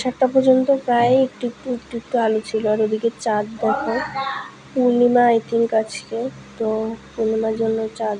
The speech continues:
এরকম। কি আর বলবো, এত গরম, মানে একটা ছাদে এসেছি, ছাদে একটুকু হাওয়া পর্যন্ত নেই, একটা গাছের পাতা পর্যন্ত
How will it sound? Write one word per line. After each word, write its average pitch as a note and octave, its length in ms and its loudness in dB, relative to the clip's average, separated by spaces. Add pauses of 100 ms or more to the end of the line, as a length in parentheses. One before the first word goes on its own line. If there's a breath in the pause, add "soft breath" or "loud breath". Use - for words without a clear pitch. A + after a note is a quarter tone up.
এরকম। G#3+ 360 -8 (1200)
কি D4 120 6 (160)
আর C#4+ 80 10 (140)
বলবো, B3 360 10 (640)
এত C4 100 -6 (260)
গরম, A#3 360 10 (140)
মানে A#3+ 200 8 (260)
একটা - 220 2 (380)
ছাদে A#3+ 280 8 (100)
এসেছি, C#4 260 0 (120)
ছাদে B3 320 6
একটুকু - 280 -2 (140)
হাওয়া A3+ 280 6 (100)
পর্যন্ত C4 380 8 (200)
নেই, G#3 140 6 (920)
একটা C#4+ 220 4 (100)
গাছের A#3+ 340 8 (100)
পাতা A#3 280 6 (100)
পর্যন্ত C4 360 8